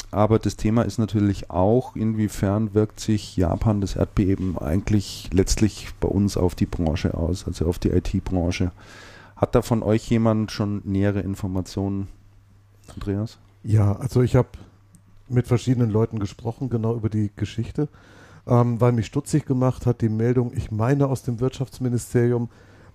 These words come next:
Speaker 2: dass die Außenhandelsbilanz mit Japan, also dass, dass das Handelsverhältnis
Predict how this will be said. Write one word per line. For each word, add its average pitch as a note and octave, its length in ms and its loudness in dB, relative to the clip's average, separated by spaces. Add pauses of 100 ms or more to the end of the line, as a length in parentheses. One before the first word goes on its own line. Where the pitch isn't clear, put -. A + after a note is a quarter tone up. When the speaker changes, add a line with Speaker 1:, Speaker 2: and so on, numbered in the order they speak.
(140)
Speaker 2:
dass A#2+ 280 2
die G#2+ 400 4 (480)
Außenhandelsbilanz B2 1120 0
mit G#2+ 160 -2
Japan, A#2 480 0
also A#2+ 180 2
dass, - 380 -2
dass A2 160 0
das A#2+ 200 0
Handelsverhältnis A#2+ 680 -2